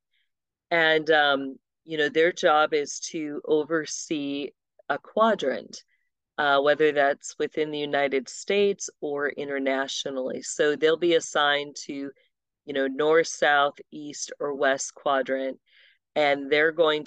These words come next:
to get the mother's orders that come straight from Lucifer,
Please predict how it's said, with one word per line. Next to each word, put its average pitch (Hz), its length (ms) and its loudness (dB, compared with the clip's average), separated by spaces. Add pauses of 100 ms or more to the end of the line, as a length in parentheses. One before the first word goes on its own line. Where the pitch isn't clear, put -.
to 151 140 -8
get 156 260 0
the 160 100 -6
mother's 156 680 -2 (400)
orders 165 520 2
that - 160 -2
come 143 220 -4
straight 143 400 -2
from 147 220 -8
Lucifer, 175 720 -4